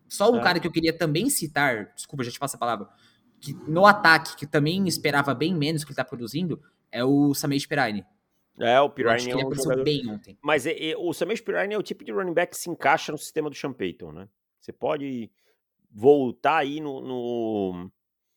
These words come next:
Speaker 2: nos times do Sean Payton, você vai sempre encontrar um running back parecido com o Samaje Perine, tá? É um cara que se encaixa muito nessa característica que ele gosta.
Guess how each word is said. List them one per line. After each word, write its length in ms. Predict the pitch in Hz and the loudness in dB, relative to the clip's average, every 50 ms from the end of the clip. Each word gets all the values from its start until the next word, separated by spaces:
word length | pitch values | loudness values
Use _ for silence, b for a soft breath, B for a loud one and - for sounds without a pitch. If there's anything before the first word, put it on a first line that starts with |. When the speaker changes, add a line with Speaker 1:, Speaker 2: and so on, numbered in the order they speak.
| _ _ _ - | _ _ _ -12
Speaker 2:
nos 220 | 110 117 117 113 | -8 -8 -8 -8
times 300 | - - - 147 143 139 | -8 -8 -6 -6 -6 -6
do 80 | 123 127 | -8 -8
Sean 180 | - - 127 120 | -6 -6 -6 -4
Payton, 280 | - 131 147 - 147 | -4 -4 -4 -6 -10
você 120 | - - 135 | -8 -8 -4
vai 200 | 127 135 131 117 | -2 -2 -2 -2
sempre 380 | - - 151 185 190 - 190 | -4 -6 -8 -8 -8 -8 -10
encontrar 500 | 185 175 - 160 151 135 123 - - 143 | -10 -6 -6 -6 -6 -6 -6 -4 -4 -4
um 80 | 147 143 | -4 -4
running 200 | 143 143 139 127 | -4 -6 -4 -2
back 260 | 117 127 131 - - - | -2 -2 -2 -4 -6 -2
parecido 520 | - 127 123 120 - - - 147 147 151 | -2 0 0 -2 -4 -8 -10 -10 -10 -10
com 120 | - 151 147 | -10 -10 -10
o 40 | |
Samaje 300 | - - 127 131 123 - | -8 -8 -8 -8 -10 -12
Perine, 380 | - 123 101 85 80 78 78 - _ _ _ _ _ _ _ | -10 -8 -8 -8 -8 -10 -14 -20 _ _ _ _ _ _ _
tá? 300 | - 87 82 92 98 - - | -16 -14 -10 -10 -10 -10 -10
É 140 | - 92 | -10 -10
um 140 | 85 92 98 | -10 -10 -12
cara 480 | 98 - - 98 98 95 95 - 87 - _ _ _ _ _ _ _ _ _ _ | -12 -8 -4 -4 -2 -2 -4 -6 -6 -12 _ _ _ _ _ _ _ _ _ _
que 120 | - 117 | -12 -12
se 120 | 110 - 127 | -10 -8 -8
encaixa 400 | 123 107 - 123 123 - - 120 | -6 0 0 0 0 2 -2 -4
muito 240 | 120 123 127 - | -4 -4 -8 -8
nessa 240 | 131 127 120 - 117 | -8 -8 -6 -6 -6
característica 600 | 110 - 113 117 117 - - 113 117 120 - - 107 | -4 -2 -2 -2 -2 -4 -4 -4 -4 -4 -4 -6 -6
que 140 | 98 - | -6 -4
ele 100 | 113 110 | -6 -4
gosta. 420 | 104 98 101 95 90 - - - | 0 2 2 2 0 -4 -10 -20